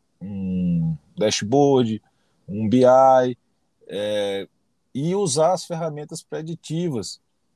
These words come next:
que aquele sistema pode te dar, tá? É, o que se tem hoje é isso. Na parte de diagnóstico, por exemplo, ultrassom, imagem, é, ressonância, tomografia, eles já adiantam muito, né? Tem vários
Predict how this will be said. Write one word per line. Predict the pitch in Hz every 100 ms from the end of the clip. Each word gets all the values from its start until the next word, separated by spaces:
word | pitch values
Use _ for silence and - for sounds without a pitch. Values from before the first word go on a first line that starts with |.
| _ _ _
que | -
aquele | 127 120 143
sistema | - 151 - 139 139
pode | 127 135 139
te | 135 170
dar, | 147 110 92 - _ _ _ _ _ _
tá? | 92 110 - _ _ _ _ _ _
É, | 95 101
o | 123
que | - 214
se | -
tem | 180 202
hoje | 185 190 196
é | 196
isso. | 120 -
Na | 156
parte | 165 160 156 143
de | 139
diagnóstico, | 139 139 135 127 117 -
por | 120
exemplo, | 113 107 117
ultrassom, | 120 131 117 - 123 127 120
imagem, | 113 110 110 123 127 117 107 104 92 _ _ _ _ _
é, | - 101 101 101 98 95 92 92
ressonância, | 113 - 113 101 117 131 117 113
tomografia, | 90 120 120 117 113 110 - 127
eles | 131 123
já | 135 147
adiantam | 143 143 139 160 147
muito, | 120 139 156 127
né? | 127
Tem | 123 127
vários | 110 127 131 113